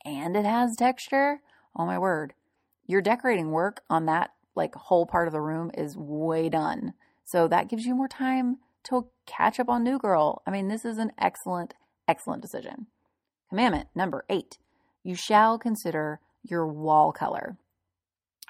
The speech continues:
Okay, if you have a white wall and you hang a white framed something, that can have an amazing impact. It can be really light and airy, but maybe you don't want light and airy. Maybe you want something that has a lot of contrast.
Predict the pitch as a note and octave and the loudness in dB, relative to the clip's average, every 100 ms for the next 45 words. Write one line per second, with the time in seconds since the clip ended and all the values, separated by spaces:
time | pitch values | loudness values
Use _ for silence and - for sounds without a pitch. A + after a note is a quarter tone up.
0 | - G3+ G3 - _ _ _ _ _ - | 4 4 6 0 _ _ _ _ _ -2
1 | G3 G3+ G#3 C4+ D4+ C#4 B3 G3+ G3 G3+ | 0 -2 -2 -2 -2 0 2 4 4 2
2 | G#3+ - F3 E3+ E3 F3 D3+ D3+ - - | 0 2 6 8 6 4 4 4 4 -4
3 | _ _ _ _ - F#3 E3+ F3 G3 A#3+ | _ _ _ _ -4 -2 -2 -2 0 0
4 | G#3+ F#3 E3+ E3 E3+ - D#3+ D#3 D#3 D#3+ | 0 2 2 -2 -2 0 2 4 2 2
5 | - - F3 D#3+ D3+ D3+ D3 - - - | -6 -6 -2 0 -2 -4 -6 -12 -10 0
6 | D#3 C#3 - - - _ _ _ _ - | 0 0 -8 -10 -20 _ _ _ _ -12
7 | E3 G3+ A#3 - F3 E3+ D3+ D3+ - - | 2 4 2 -2 -6 -6 -6 -6 -8 -6
8 | E3+ D#3+ D#3+ D#3+ D#3+ D#3+ - D#3+ D3+ - | -4 -2 -2 -2 -2 -4 -6 -8 -8 -10
9 | - - D3+ D3+ D3 D3+ D#3+ D#3 D#3+ D#3 | -14 -18 -12 -10 -10 -10 -8 -8 -6 0
10 | D3+ E3+ - D#3+ - - F3+ D3+ D3 F#3 | 0 0 -6 -8 -8 -4 -4 -4 -6 -10
11 | _ _ _ _ _ - F3 F#3 G3+ A#3 | _ _ _ _ _ -2 0 0 0 2
12 | C4 A3+ G#3 C4+ F#3 D#3+ - - - - | 2 4 2 2 0 -2 -4 -12 -12 -14
13 | - E3+ F3 G#3 G3 G#3 - F#3 F#3 F3 | -6 -4 -2 -2 -2 -4 -6 -6 -6 -8
14 | - E3+ E3 - D#3 D#3+ - - E3 D#3+ | -4 -4 -2 -2 -2 -2 -4 -6 -6 -6
15 | - - - - | -6 -8 -10 -20